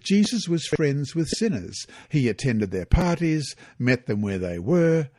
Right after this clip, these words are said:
Jesus never compromised his faith, but he loved to go where there were sinners. The people most comfortable around Jesus were sinners,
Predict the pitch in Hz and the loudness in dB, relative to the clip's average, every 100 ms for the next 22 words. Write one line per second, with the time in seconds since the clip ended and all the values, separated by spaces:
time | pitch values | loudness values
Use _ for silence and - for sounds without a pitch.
0 | - - - 170 156 160 135 160 196 110 | -20 -18 -2 2 2 0 -2 2 2 0
1 | 98 - 120 131 123 113 110 - 104 - | -4 -2 -2 0 0 -2 -4 -4 -6 -2
2 | 190 123 139 165 151 147 139 151 185 175 | 0 0 -2 -2 0 0 0 0 -2 -4
3 | 214 156 139 117 127 113 113 120 101 104 | -4 0 0 0 0 -2 -2 -2 -2 -2
4 | 107 98 98 104 - 135 110 87 - - | -2 -2 -4 -4 -4 -4 -4 -10 -16 -18
5 | - _ _ - - - 139 147 143 147 | -20 _ _ -20 -6 -2 2 2 2 0
6 | 123 117 101 - 208 202 - 95 87 87 | 0 -2 -4 0 2 2 0 -4 -6 -6
7 | 95 90 90 135 127 127 131 135 156 - | -6 -6 -4 -4 -2 -4 -6 -4 -6 -4
8 | 226 226 - - - | -4 -4 -8 -16 -20